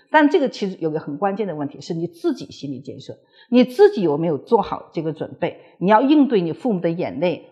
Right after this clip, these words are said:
父母的这种冲击，对吧？父母的撕扯，你能不能扛得住？其实这是你孩子自己应该做的准备。如果你自己做好了这个准备，那你就是，你出柜成功与否，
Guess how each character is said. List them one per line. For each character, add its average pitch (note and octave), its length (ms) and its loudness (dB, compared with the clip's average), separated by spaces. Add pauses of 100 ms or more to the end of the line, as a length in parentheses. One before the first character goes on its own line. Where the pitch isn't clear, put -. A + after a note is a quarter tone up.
(140)
父 D4+ 120 2
母 F#3+ 100 0
的 E3+ 120 2
这 G3 140 -2
种 D3+ 180 -2
冲 G#3 300 -2
击， G3 260 0
对 G#3 180 -4
吧？ G3 360 -2
父 F4 200 6
母 A3+ 100 6
的 F3 120 6
撕 C4 260 0
扯， - 280 2 (260)
你 A#3+ 220 8
能 E3+ 180 2
不 A3+ 80 2
能 B3+ 140 2
扛 D#3+ 260 -6
得 F#3+ 80 0
住？ G3 380 -2 (160)
其 - 160 2
实 D4+ 60 2
这 F#4+ 120 2
是 F4+ 120 -2
你 F3 100 -2
孩 D3 400 -2
子 A3 160 -4
自 G4 240 0
己 E3 140 -4
应 C#3+ 140 -6
该 D#3+ 120 -2
做 D#3+ 160 -6
的 E3+ 80 -2
准 D3 240 -8
备。 - 180 -6 (260)
如 C#4 140 2
果 G4 80 6
你 G#3+ 160 2
自 - 140 -8
己 B3+ 100 4
做 G#3 160 -2
好 C#3+ 100 -6
了 C#3 100 -2
这 F#3+ 120 0
个 E3+ 100 0
准 C#3 260 -6
备， - 260 -2 (360)
那 B3+ 160 4
你 E3+ 140 -2
就 B2 140 -12
是， - 380 -10
你 E3+ 160 -4
出 G#3+ 200 -6
柜 F#3+ 260 2 (580)
成 F#3+ 260 -2
功 C#4+ 160 4
与 F#3 120 2
否， - 220 -6